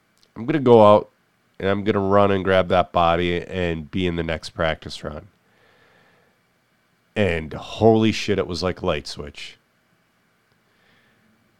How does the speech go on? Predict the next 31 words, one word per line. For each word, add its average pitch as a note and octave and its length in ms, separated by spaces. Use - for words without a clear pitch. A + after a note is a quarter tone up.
It A2+ 300
was, G2 760
so - 260
between, F#3+ 440
like, G#3 200
the - 200
F - 300
two D3 280
and A2+ 120
the - 140
S - 320
two, A#2 440
I B2 60
would G3+ 140
say F#3 220
the A2 160
S A#2+ 220
two G#2+ 140
is F2 120
almost G2 340
a G2 40
good F2+ 200
AstroTurf F2 760
body F#2+ 380
because F2 640
it's A#2 400
a G#2 100
little, G#2+ 580
tw-, - 320
well, A2 280
it's - 680